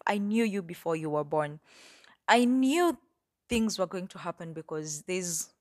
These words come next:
God's will, there's free will, and then there's the enemy's will. And that free will that he has given us, we are free to do whatever. Like, we are free to do, to honor God with it, and we are free to dishonor God with it." So he knew what my life will be like.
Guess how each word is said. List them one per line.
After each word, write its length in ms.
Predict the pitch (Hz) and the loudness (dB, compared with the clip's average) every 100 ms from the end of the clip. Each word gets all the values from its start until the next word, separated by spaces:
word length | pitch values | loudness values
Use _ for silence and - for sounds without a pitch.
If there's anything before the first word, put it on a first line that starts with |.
| _ | _
God's 300 | - 208 208 | 2 2 0
will, 280 | 160 165 285 - _ | -4 -2 -2 -6 _
there's 220 | 185 180 | -6 -4
free 240 | - - 226 | -6 -4 -2
will, 340 | 190 190 311 - | 0 0 -2 -8
and 100 | 170 | -4
then 120 | 170 | -4
there's 180 | 170 160 | -2 -4
the 80 | 165 | -6
enemy's 420 | 160 156 156 151 | -6 -8 -10 -12
will. 220 | 160 151 - - - - | -8 -10 -10 -20 -12 -6
And 200 | 196 208 | 0 2
that 120 | 269 | 2
free 180 | - 233 | 0 0
will 240 | 190 190 - | 2 0 -2
that 140 | 165 | -8
he 160 | - 165 | -8 -8
has 140 | 160 | -8
given 300 | 160 160 165 | -10 -8 -6
us, 380 | 196 233 - - | -4 -4 -6 -8
we 220 | - 269 - | -4 -2 0
are 220 | 190 180 | 0 -2
free 260 | - 214 | -4 -8
to 120 | 202 175 | -8 -10
do 160 | 170 | -6
whatever. 460 | 175 156 185 143 143 | -4 -4 -4 -4 -2
Like, 240 | 170 175 - | -2 -2 -2
we 100 | 185 | -6
are 40 | |
free 220 | - 247 | -6 -10
to 140 | - 175 | -8 -12
do, 300 | 156 160 165 | -10 -8 -8
to 180 | - 185 175 | -12 -10 -4
honor 180 | 180 | -2
God 320 | 170 151 170 185 | -2 -2 -2 -2
with 220 | 180 - | -6 -4
it, 240 | 156 - - - - | -4 -6 -12 -20 -12
and 160 | 190 | -6
we 80 | 180 | -2
are 60 | 175 | -4
free 200 | - 202 | -4 -12
to 120 | - | -12
dishonor 400 | 160 160 156 151 | -14 -10 -10 -10
God 240 | 147 147 | -8 -10
with 180 | 151 143 | -10 -16
it." 200 | 135 - | -16 -10
So 160 | - 170 _ - _ _ _ | -10 -10 _ -20 _ _ _
he 200 | - 302 | -10 -6
knew 280 | 349 330 254 | -2 2 2
what 280 | 196 185 - | 4 2 0
my 120 | 175 | -4
life 300 | 165 165 - | -2 -4 -4
will 120 | 170 | -12
be 160 | 160 165 | -12 -10
like. 400 | 165 143 143 - | -6 -8 -10 -12